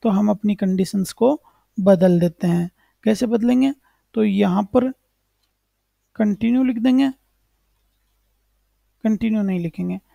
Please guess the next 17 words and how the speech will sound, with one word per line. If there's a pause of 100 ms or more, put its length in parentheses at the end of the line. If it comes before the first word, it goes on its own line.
(300)
यहाँ
पर
हम
print (400)
white
space
print
कर
देंगे, (2750)
space
and (100)
tab, (600)
और
जो
break
लिखा
था,